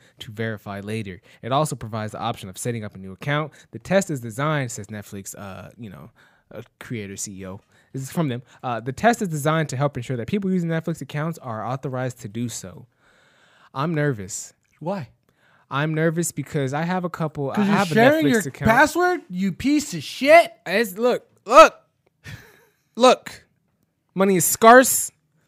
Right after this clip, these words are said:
Speaker 1: Content is hard to
Speaker 2: You
Speaker 1: come
Speaker 2: can't
Speaker 1: by.
Speaker 2: say that when you spend three hundred dollars on Apex.
Speaker 1: It's different. It's different. I didn't have to think about it because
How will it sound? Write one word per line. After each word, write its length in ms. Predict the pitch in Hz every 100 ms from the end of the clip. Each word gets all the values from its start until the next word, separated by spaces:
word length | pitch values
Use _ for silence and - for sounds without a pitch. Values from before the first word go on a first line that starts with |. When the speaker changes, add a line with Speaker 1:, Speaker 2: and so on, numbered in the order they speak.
| _
Speaker 1:
Content 520 | - 214 220 226 240 208
is 80 | 180
hard 260 | 202 202
to 100 | 147
Speaker 2:
You 80 | 233
Speaker 1:
come 140 | 233
Speaker 2:
can't 320 | 240 254 247 247
Speaker 1:
by. 60 |
Speaker 2:
say 100 | 370 359
that 320 | 254 240 -
when 140 | 233
you 80 | 247
spend 360 | 220 285 269 226
three 220 | 294 339
hundred 260 | 330 294 220
dollars 460 | 311 311 254 226
on 120 | 220 214
Apex. 720 | 294 349 330 202 - - - _ _ _ _ _
Speaker 1:
It's 120 | 147
different. 600 | - 254 - 214 135 107 -
It's 100 | 180
different. 500 | - 269 214 127 107 - _ _ _ _ _ _
I 80 | 185
didn't 120 | 226
have 120 | 240
to 60 | -
think 200 | 269 269
about 300 | 233 226 196
it 180 | 139 151
because 480 | 165 208 202 185